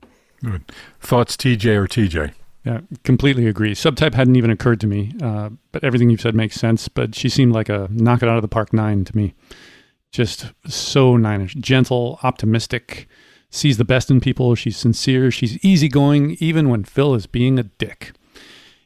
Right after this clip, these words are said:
Speaker 2: And when he's finally expressing interest in her and wants to know about her, she says things like, "I just go with the flow, see what happens." Or when she comes to believe that he is stuck in this recurring day, she says, "Maybe it's not a curse, it's just in how you look at it."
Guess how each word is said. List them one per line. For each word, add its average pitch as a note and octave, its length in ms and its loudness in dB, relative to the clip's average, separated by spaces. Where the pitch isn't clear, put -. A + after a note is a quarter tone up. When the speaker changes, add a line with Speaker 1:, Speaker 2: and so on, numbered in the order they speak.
Speaker 2:
And B2+ 440 4
when C3+ 180 4
he's C#3 300 2
finally G#3+ 480 0
expressing B2+ 400 2
interest D3 300 0
in A2 120 -2
her A2 280 -2
and A2+ 380 -2
wants B2 260 0
to A2+ 80 -2
know A#2 160 2
about G#2+ 240 -2
her, A#2+ 80 0
she B2+ 140 -2
says D#3 240 0
things A2+ 240 2
like, A2 260 -4
"I C#3+ 100 -2
just D#3+ 240 -4
go A#2 160 2
with C3+ 120 2
the - 80 -6
flow, E3 400 0
see - 160 -4
what B2 140 0
happens." B2+ 500 -8
Or C#3 120 4
when C3 100 6
she D3 120 0
comes D3 220 2
to C3+ 100 -2
believe B2 480 0
that C#3+ 120 -2
he B2 160 0
is C3 160 2
stuck - 300 -2
in A#2+ 80 6
this A2+ 220 0
recurring A2+ 380 0
day, A#2 280 -4
she A#2 160 -6
says, A#2 220 0
"Maybe B2+ 200 2
it's E3+ 140 -4
not F3 180 0
a G#3+ 40 -4
curse, - 360 -8
it's A#2+ 220 -8
just - 340 -4
in C3+ 80 4
how C#3+ 120 2
you D3+ 120 0
look F#3+ 140 -2
at D#3 80 -6
it." - 100 -12